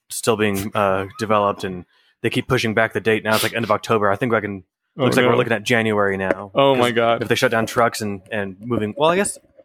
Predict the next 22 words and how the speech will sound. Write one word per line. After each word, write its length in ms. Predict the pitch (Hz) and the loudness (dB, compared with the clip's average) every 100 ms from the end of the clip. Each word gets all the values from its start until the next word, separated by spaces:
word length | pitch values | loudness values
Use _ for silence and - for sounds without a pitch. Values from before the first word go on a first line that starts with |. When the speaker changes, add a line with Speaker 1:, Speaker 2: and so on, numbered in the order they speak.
| _ - | _ 0
Speaker 1:
all 140 | 240 | 0
the 100 | 254 | 0
stuff's 400 | - - 175 - | -4 -2 -2 -2
there, 520 | 92 107 90 69 - - _ _ _ - | -4 -2 -2 -6 -14 -20 _ _ _ -6
I 40 | 104 | 0
Speaker 2:
Okay. 100 | 110 | 0
Speaker 1:
think, 200 | 90 131 | 0 -2
on 180 | 107 98 | -4 -2
site. 440 | - 101 80 80 - | -2 -4 -4 -8 -10
So 480 | - 107 101 92 - _ _ _ | -6 0 0 0 -6 _ _ _
they 80 | 127 | -2
don't 80 | 147 | 0
need 100 | 127 | 0
to 80 | 117 | 2
move 240 | 123 113 | 2 2
more 180 | 113 101 | 2 2
things 260 | 110 101 | 0 0
there 140 | 101 92 | -2 -2
via 200 | 101 95 | -2 -4
train 420 | - 101 95 87 | -4 -6 -6 -10
or 120 | 85 | -12
anything, 420 | 85 85 85 87 | -12 -14 -14 -16